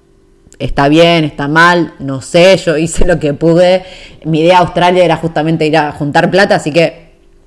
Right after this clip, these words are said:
esa primera vez para mí fue una salvación, porque literal entré con trescientos dólares. Eh, así que por eso me refiero, que este precio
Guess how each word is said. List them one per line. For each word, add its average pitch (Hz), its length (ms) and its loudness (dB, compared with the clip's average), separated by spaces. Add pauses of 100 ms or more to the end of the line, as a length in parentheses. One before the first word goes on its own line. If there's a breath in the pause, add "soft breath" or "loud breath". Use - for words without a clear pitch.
(300)
esa 170 260 2
primera 165 280 2
vez 180 120 4
para 156 180 -2
mí 170 100 2
fue 175 140 -6
una 160 160 -2
salvación, 185 720 -2 (160)
porque 139 280 -6
literal 147 640 -2
entré 139 280 -6
con 151 280 -4 (260)
trescientos 147 580 -4
dólares. 139 460 -4 (880 loud breath)
Eh, 160 800 -2
así 165 260 -4
que 196 140 2
por 156 380 -2
eso 135 180 -4
me 139 80 -4
refiero, 156 340 0
que 190 60 0
este 208 220 4
precio 180 600 2